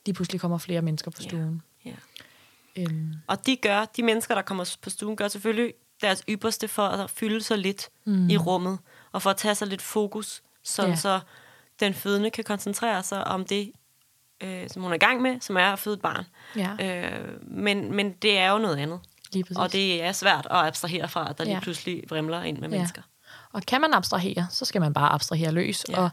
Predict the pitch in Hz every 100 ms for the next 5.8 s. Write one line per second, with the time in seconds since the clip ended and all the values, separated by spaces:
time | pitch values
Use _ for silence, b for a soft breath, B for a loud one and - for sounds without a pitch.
0 | B B B B _ - 262 254 233 214
1 | 208 220 208 226 - 220 202 196 202 202
2 | 196 185 180 185 180 202 180 202 190 208
3 | 202 - _ 190 208 202 185 202 226 220
4 | 190 175 - - 180 190 B B B B
5 | - 202 - 196 190 185 185 175